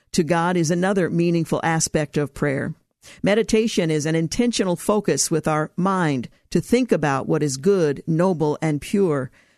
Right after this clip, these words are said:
noting Philippians four eight in the Bible. The goal is not to empty your mind, but to fill it with inspiring, truthful, biblical content. You can choose a Bible verse which will nourish your soul,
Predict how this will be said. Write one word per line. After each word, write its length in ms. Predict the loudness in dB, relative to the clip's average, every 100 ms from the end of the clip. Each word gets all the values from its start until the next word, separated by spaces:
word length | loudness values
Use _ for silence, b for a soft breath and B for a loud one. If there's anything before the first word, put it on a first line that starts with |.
| b
noting 300 | -2 0 0
Philippians 600 | 0 0 0 0 0 -2
four 300 | -2 -2 -2
eight 360 | -2 -2 -4 -8 _ _ -4
in 120 | -2
the 60 |
Bible. 540 | 0 0 -2 -2 -6 -8 _ _ _ b b b
The 80 |
goal 260 | 0 2 2
is 120 | 2
not 240 | 0 0 0
to 160 | 0 2
empty 280 | 0 0 0
your 240 | 2 2
mind, 480 | 0 0 0 0 0
but 140 | -2 -2
to 120 | -4
fill 340 | 0 2 2
it 100 | 2
with 200 | -2 -2
inspiring, 760 | -2 -2 -2 -2 0 -2 -2 -4 _ _ _ -10
truthful, 640 | -2 0 -2 -2 -2 -2 -8 _
biblical 520 | -2 0 0 0 -2
content. 680 | -2 -4 -2 -2 -2 -4 -4 -12 _ _ _ _
You 60 | -4
can 100 | -2
choose 300 | 0 0 0
a 40 |
Bible 400 | 0 0 2 0
verse 460 | 2 0 0 -2 -4
which 180 | -6 -4
will 100 | -2
nourish 440 | 0 0 0 -2
your 100 | -2
soul, 480 | 0 0 0 -2